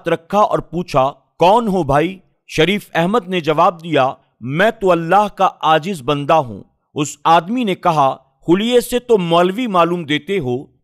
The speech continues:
शरीफ अहमद ने जवाब दिया, "नमाज पढ़ाना तो एक सआदत की बात है।" उसने पूछा, "क्या नाम है तुम्हारा?" शरीफ बोला, "मेरा नाम शरीफ अहमद है।" तो उस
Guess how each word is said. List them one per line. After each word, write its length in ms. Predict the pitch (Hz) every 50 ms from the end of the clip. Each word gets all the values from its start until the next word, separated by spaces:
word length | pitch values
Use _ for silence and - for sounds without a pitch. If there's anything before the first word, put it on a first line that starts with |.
| _
शरीफ 440 | - - - 160 175 214 220 220 - _
अहमद 320 | 156 165 170 185 208 214 175
ने 140 | 180 180 165
जवाब 340 | 123 151 147 151 170 180 180
दिया, 440 | 160 147 156 147 135 127 127 120 - _ _ _ _ -
"नमाज 440 | 127 143 151 160 180 202 226 -
पढ़ाना 480 | - - 175 165 156 165 180 196 220 220
तो 160 | 220 - 185
एक 160 | 175 175 175
सआदत 580 | - - 165 156 147 151 160 156 165 226 220 _ -
की 100 | 160 147
बात 320 | 135 143 147 156 - -
है।" 260 | 120 110 98 - - _ _ _ _
उसने 300 | - 147 143 - 151 170
पूछा, 480 | 160 - 185 214 220 - - 160 143 139 135 - _ _ _ _ _
"क्या 180 | - 202 226
नाम 300 | 220 196 180 175 190 190
है 100 | 170 170
तुम्हारा?" 560 | 175 175 - 151 131 123 131 123 110 107 110 - _ _ _ _ _ _
शरीफ 480 | - - - 160 160 165 202 233 202 156
बोला, 500 | 139 139 175 190 190 165 147 147 - - _ _ _ _ -
"मेरा 300 | 127 143 156 165 165 165
नाम 360 | 156 165 180 190 170 170 180 - _
शरीफ 460 | - - - 151 151 190 214 202 - _ -
अहमद 360 | 143 151 156 175 180 135 107
है।" 160 | 117 110 98 - - _ _ _ _ _ -
तो 60 | 156
उस 180 | 165 160 -